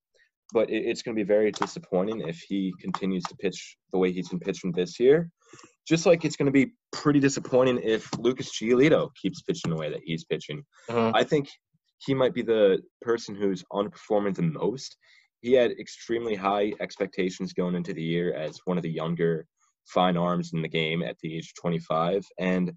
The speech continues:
Speaker 1: he, oh, he had a nice bounce back start the other day. He still has an E R A approaching five. He leads the league in, uh, batters walked. I mean, you thought he found his,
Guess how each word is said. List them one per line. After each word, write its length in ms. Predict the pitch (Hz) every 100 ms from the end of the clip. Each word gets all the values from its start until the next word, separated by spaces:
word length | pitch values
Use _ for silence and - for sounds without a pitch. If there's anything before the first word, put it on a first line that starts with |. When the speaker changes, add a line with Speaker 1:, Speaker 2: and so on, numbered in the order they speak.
| _ _ _ _ -
Speaker 1:
he, 320 | 123 123 120 _ _ _ -
oh, 180 | 127 139
he 160 | 127 123
had 180 | 113
a 160 | 110 104 -
nice 280 | 110 107 101
bounce 300 | - 101 98
back 280 | 101 92 -
start 320 | - 101 92 95
the 100 | 92
other 200 | 90 87
day. 260 | 98 85
He 120 | 85
still 240 | 90 123 117
has 120 | 101
an 80 | 85
E 120 | 101
R 180 | 101 95
A 200 | 87 82 -
approaching 440 | - 101 95 85 82 -
five. 440 | 87 101 113 120 117 _ - - -
He 120 | 110
leads 260 | 101 120
the 100 | 110
league 340 | 104 104 107 - _
in, 340 | 107 98 92 87 _ 90 87 -
uh, 300 | 87 80 - _ _ _ -
batters 340 | 95 92 85
walked. 460 | 85 85 107 139 - - - - - -
I 40 | 98
mean, 140 | 95
you 280 | 95 101 101 _
thought 220 | 120 120 107
he 120 | 104
found 380 | - 101 98 92
his, 460 | - 98 90 82 -